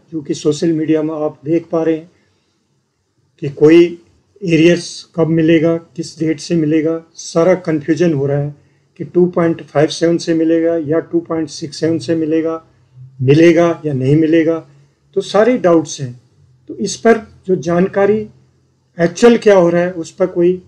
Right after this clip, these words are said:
नहीं बता पा रहा है। तो मैं आपके लिए एक जानकारी लेकर आया हूँ, आशा करता हूँ कि आपको जानकारी अच्छी लगेगी। तो वीडियो शुरू करने से पहले आपसे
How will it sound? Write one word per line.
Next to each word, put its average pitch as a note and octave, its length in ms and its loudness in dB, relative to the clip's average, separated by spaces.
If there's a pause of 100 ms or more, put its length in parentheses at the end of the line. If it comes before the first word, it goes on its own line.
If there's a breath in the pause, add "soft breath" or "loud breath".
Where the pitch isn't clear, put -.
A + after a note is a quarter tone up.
नहीं D#3+ 160 -2
बता D3 260 -4
पा B2+ 180 -12
रहा A#2+ 120 -20
है। B2 80 -20 (520)
तो F#3 60 0
मैं F#3 160 2
आपके F3+ 360 0
लिए G3 200 6
एक F#3 60 -2 (260)
जानकारी E3+ 520 0
लेकर E3 340 2
आया D3+ 200 -2
हूँ, C#3+ 200 -8 (1300)
आशा D#3+ 240 0
करता F#3 320 -2
हूँ F#3+ 240 -4 (500)
कि E3+ 60 -2
आपको E3 420 0
जानकारी D3+ 480 -2
अच्छी D3 240 -4
लगेगी। E3+ 420 0 (300)
तो D#3+ 60 -6
वीडियो D#3 340 4
शुरू E3 260 -2
करने D3 300 -6
से D3 140 -8
पहले D3+ 420 -4 (440 soft breath)
आपसे D#3+ 540 -2